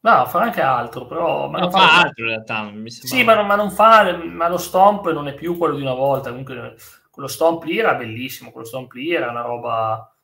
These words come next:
Speaker 1: veramente, veramente, poi fa il super kick, fa tante cose, il cu-,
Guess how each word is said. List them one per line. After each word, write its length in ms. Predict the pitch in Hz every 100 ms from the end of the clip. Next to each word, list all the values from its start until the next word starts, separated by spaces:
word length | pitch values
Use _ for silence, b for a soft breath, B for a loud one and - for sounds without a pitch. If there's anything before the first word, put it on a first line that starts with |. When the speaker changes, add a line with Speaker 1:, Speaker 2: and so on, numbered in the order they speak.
| _
Speaker 1:
veramente, 540 | - 143 131 123 180 170
veramente, 720 | 123 113 123 113 - - -
poi 120 | 190
fa 140 | - 170
il 100 | -
super 440 | - 190 - -
kick, 300 | - 120 -
fa 240 | - 123 123
tante 280 | 135 135
cose, 280 | - 156 147
il 120 | 135
cu-, 220 | - _